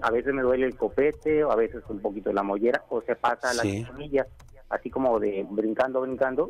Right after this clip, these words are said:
Speaker 1: y siento como si un animalito o un, no sé, fuera entre el cabello,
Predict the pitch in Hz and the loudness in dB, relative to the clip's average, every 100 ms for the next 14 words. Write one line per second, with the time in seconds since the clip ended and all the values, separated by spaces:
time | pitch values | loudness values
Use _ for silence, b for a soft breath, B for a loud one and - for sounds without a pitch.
0 | 220 - 120 - 147 156 143 139 123 131 | -6 -8 -6 -2 0 0 0 -4 -2 0
1 | 120 135 156 156 151 135 131 143 165 143 | 2 2 2 2 2 0 -2 0 2 2
2 | 117 127 143 143 113 117 120 147 147 - | 0 -2 -4 -6 -6 -4 0 0 0 0
3 | 131 143 139 131 113 110 110 120 | 0 0 0 -2 0 -2 -2 -2